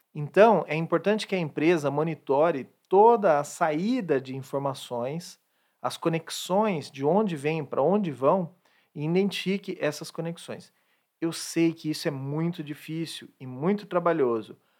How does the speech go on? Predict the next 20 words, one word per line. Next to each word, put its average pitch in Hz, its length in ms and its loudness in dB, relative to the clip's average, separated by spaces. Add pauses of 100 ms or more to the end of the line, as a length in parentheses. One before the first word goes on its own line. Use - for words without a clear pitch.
(180)
mas 143 480 6
hoje 156 380 2
nós 165 260 2
temos 165 520 0
ferramentas 139 960 -6 (280)
que - 120 -8
podem 175 560 6
auxiliar 131 560 2
a 120 80 6
área 123 260 4
de 120 80 -10
segurança 131 800 -8 (400)
em 147 180 -4
fazer 135 440 2
essas 147 280 -4
conexões 156 960 -2
ou 120 380 -6 (140)
monitoramento 147 880 0
de 123 100 -14
conexões, 117 960 -10